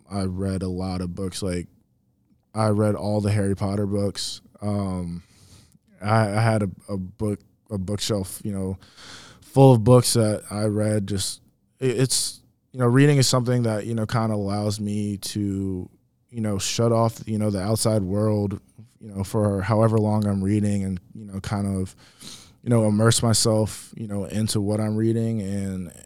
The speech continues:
and it's a good escape for me. It's, it's really peaceful. Um, it's really engaging, I think. Um, you know, we read a book, and it's kinda funny 'cause it's tied in,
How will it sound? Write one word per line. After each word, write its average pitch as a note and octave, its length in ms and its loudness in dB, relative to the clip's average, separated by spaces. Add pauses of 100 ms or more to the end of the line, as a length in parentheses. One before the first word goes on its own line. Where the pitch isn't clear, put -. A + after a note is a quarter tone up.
(380)
and A2 160 0
it's A2 220 0
a A#2+ 60 2
good B2 180 4
escape G#2+ 380 0
for G2 100 -6
me. F2+ 220 -6
It's, G2 200 -6
it's - 240 -6
really G#2 220 0
peaceful. G2 720 -4 (600)
Um, F#2 460 -6
it's G#2+ 160 -6
really A2 240 2
engaging, G2+ 760 -2 (380)
I G2+ 100 -6
think. G#2 400 -4 (180)
Um, F2+ 520 -6 (800)
you A2 120 -4
know, G#2 140 2
we A2 100 4
read G#2+ 380 2 (180)
a G#2+ 80 -2
book, G#2 400 0
and G2+ 260 -2
it's G#2+ 140 0
kinda A#2+ 180 4
funny G#2+ 300 0
'cause G2+ 180 -2
it's G2+ 160 -2
tied G#2+ 300 0
in, G2 260 0